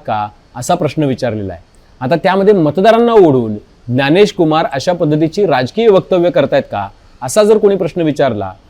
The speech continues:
तर तो वावगा वाटायला नाही पाहिजे ज्ञानेश कुमार यांना सुद्धा. तिसरा मुद्दा आहे की मतदार यादीत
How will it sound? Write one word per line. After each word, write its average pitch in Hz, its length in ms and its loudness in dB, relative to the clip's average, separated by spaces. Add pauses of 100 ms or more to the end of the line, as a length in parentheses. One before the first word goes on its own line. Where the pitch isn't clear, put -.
(200)
तर 143 80 0
तो 170 200 0
वावगा 139 320 4
वाटायला 143 320 0
नाही 139 180 -2
पाहिजे 117 240 -4
ज्ञानेश 113 280 -6
कुमार 113 240 -6
यांना 101 220 -6
सुद्धा. 87 220 -16 (800)
तिसरा 262 240 4
मुद्दा 202 260 6
आहे 143 320 4
की 185 460 -2 (960)
मतदार 196 440 4
यादीत 160 360 6